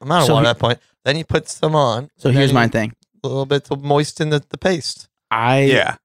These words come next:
Speaker 2: Here's my thing, is I definitely do the pre-wash, pre-rinse. But the post is what's interesting to me because I have never, ever, ever done that before. I've never gotten the toothpaste wet.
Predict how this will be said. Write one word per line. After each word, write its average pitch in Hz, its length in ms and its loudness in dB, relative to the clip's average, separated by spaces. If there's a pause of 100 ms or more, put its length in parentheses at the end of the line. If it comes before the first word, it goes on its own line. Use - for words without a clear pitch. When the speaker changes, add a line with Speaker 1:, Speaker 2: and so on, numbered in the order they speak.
(180)
Speaker 2:
Here's 143 180 2
my 127 120 2
thing, - 280 -6
is 113 200 -2
I 127 180 2
definitely 131 380 2
do 131 180 2
the 120 80 0
pre-wash, 120 800 0 (220)
pre-rinse. 113 580 -2 (540)
But 117 120 -2
the - 60 -8
post 156 600 -2
is 113 100 -4
what's 113 180 0
interesting 110 440 -4
to 107 80 -4
me 107 140 2
because - 260 -6
I 110 100 2
have 104 140 0
never, 110 440 2
ever, 107 300 2
ever 104 240 0
done 71 220 -4
that 85 120 -8
before. - 340 -10
I've 117 100 0
never 123 240 4
gotten 127 180 2
the 117 60 0
toothpaste - 640 -4
wet. - 240 -2